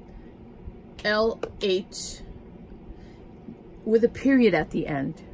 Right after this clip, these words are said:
That is our group. There is another group, and people are getting confused, but our group has a period at the end of the H. We also have a hashtag going on for Instagram, hashtag Y T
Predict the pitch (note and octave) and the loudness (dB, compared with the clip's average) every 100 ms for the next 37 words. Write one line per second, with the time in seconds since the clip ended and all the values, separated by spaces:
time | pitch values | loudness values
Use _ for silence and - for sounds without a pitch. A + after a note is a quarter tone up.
0 | - E3+ F#3 F3 G3 G3+ F3 F#3 - F#3 | -4 -2 -2 -4 -2 -2 0 -2 0 0
1 | G3+ G3+ G#3+ A3 A#3+ C4 A#3+ - - - | 0 -2 0 4 4 4 2 0 -8 -20
2 | - - F#3+ - F#3+ G3+ G3 G3 F3+ E3+ | -14 -6 -4 -4 -2 -2 -2 -2 -4 -4
3 | A3+ G3+ F#3 - F#3+ F#3+ G3 E3+ F#3+ F#3 | -2 -2 -2 -4 -2 0 -2 -2 -4 -4
4 | - A3+ G3+ F3+ F3+ - F3 F3 F3 E3 | 0 0 2 0 -2 -6 -4 -4 -4 -4
5 | F3+ - F#3 F3 - - - - - - | -6 -2 0 0 -4 -16 -18 -20 -18 -6
6 | G#3 - A3 B3 A#3 A3+ G3+ A#3 C4 - | -4 0 0 2 0 0 -2 0 0 0
7 | B3 G3+ G3 F#3+ F#3 F3 E3+ - A3+ - | -2 0 2 2 2 0 -2 0 0 0
8 | G#3 F3+ D#3+ E3 - F3 F#3 - A3 G#3 | -2 -2 -2 -6 -4 -2 -2 -4 -2 0
9 | A3 - - - - - - - - F3+ | 0 -2 -12 -18 -18 -18 -20 -12 -4 0
10 | G3 G3 F#3 F#3 F#3+ G#3 - - - G3 | 2 2 2 2 0 -2 -6 -10 -4 -2
11 | F#3 F#3 | -2 -6